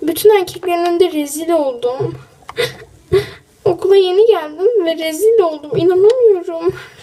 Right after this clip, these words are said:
Şu halime bak. <laughs> Boş ver Lena. Bir şey olmaz.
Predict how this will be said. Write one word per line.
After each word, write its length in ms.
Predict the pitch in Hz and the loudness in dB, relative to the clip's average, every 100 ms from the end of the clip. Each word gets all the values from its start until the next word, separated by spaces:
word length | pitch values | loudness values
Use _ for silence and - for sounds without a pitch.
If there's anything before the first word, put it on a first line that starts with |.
| - | -20
Şu 380 | - - 381 | -18 -8 -4
halime 480 | 349 339 339 349 339 | -2 -2 -6 -8 -6
bak. 220 | 339 381 415 - - - - 466 - - - - - - - 480 415 - - 392 - 427 - - - - - - - _ _ | -6 -8 -10 -12 -12 -6 -4 -4 -6 -14 -14 -16 -10 -8 -2 0 0 -2 -2 -4 -6 -12 -12 -20 -18 -12 -12 -12 -18 _ _
<laughs> 20 | |
Boş 300 | 302 311 - | -6 -6 0
ver 240 | 415 349 269 | 0 2 0
Lena. 380 | 247 240 240 - - - - - - - - - | 0 0 0 -4 -10 -12 -12 -18 -20 -20 -18 -2
Bir 40 | |
şey 240 | - - 370 | 0 2 0
olmaz. 500 | 349 359 359 330 | 0 0 0 -2